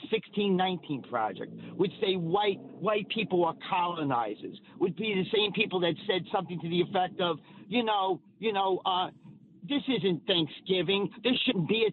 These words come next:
Thanksgiving. This should be a Native American Day." And now we have what?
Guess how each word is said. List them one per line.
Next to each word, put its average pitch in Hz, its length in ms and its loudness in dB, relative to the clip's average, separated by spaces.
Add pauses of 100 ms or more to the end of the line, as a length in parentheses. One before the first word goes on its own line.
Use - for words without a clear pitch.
Thanksgiving. 147 500 0
This 196 160 2
should 196 140 0
be 180 140 2
a 160 60 2
Native 190 440 2
American 170 720 0
Day." 117 280 -2 (200)
And 185 100 4
now 214 160 0
we 208 140 2
have 180 100 -2
what? 175 320 0